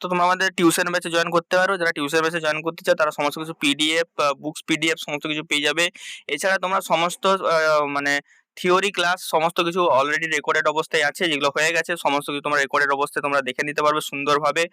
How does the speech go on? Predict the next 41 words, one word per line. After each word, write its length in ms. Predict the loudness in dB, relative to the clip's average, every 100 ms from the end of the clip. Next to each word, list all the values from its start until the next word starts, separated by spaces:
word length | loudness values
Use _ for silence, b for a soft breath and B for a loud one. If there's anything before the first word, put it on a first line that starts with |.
| B B B
তোমার 180 | -4 -2
প্রিপারেশনটা 600 | 0 0 0 -2 -2 -2
ভালোভাবে 420 | 0 0 0 0
করতে 300 | 0 -2 -2
পারবে, 200 | -10 -12 -4
ঠিক 160 | 0
আছে। 180 | 0 0 -2
Otherwise 380 | 0 0 0 -4 -6
তোমরা 200 | -4 -4
যদি, 220 | 0 -2 -2 B B B
আহ, 200 | 0 0 0
টিউশন 300 | -4 -2 0
ব্যাচে 180 | 0 0
না 140 | -2
জয়েন 160 | 0 0
হতে 140 | -2 -2
শুধু 140 | -4 2
তোমাদের 200 | 2 2
নোটসের 400 | -2 -2 -2 0
দরকার 380 | 0 2 -2
হয়, 80 | -2
তোমরা 180 | -2 -4
নোটসের 340 | -2 -4 -4 -4
জন্য 180 | -2 0
আমাকে 280 | 0 0 0
এই 120 | 0
নাম্বারে 320 | -2 -2 -2
যোগাযোগ 320 | 0 0 -2 -8
করতে 220 | _ 0
পারো, 100 | 0
নাম্বারটা 260 | 0 -2 -4
তোমরা 180 | -4
স্ক্রিনের 300 | -4 -2 0
উপর 140 | 2 0
দেখতেই 320 | 0 -4 -8
পাচ্ছ, 220 | -8 -10 -4
ঠিক 160 | 0
আছে। 140 | 0 -4 B B B B 0
চলো 160 | 2 2
চ্যাপ্টার 300 | 0 0 2
নম্বর 160 | 0